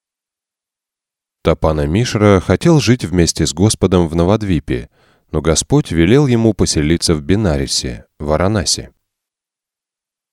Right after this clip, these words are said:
Господь заверил Тапану Мишру, что придет день, когда они снова встретятся в Варанаси.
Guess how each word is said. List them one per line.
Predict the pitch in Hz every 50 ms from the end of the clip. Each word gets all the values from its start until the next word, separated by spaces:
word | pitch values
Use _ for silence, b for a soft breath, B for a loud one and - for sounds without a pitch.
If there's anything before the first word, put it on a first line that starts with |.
| _ _ _ _ _ _ _ -
Господь | 76 73 78 73 - - - 139 143 135 - - - -
заверил | - 107 87 82 92 101 110 143 151 139 117 98
Тапану | - 101 90 - 92 87 85 82
Мишру, | 82 90 113 131 - - 120 104 104 107 107 - -
что | - - - 101
придет | - - 104 104 120 156 147 101 82
день, | 80 87 110 123 123 120
когда | - 98 85 85 85 98
они | 92 87 82 78
снова | - - 110 120 131 123 95
встретятся | - - - - 80 82 78 - 78 73 - - 80 73
в | 71 71
Варанаси. | 69 78 82 92 98 101 95 78 65 - - - - - -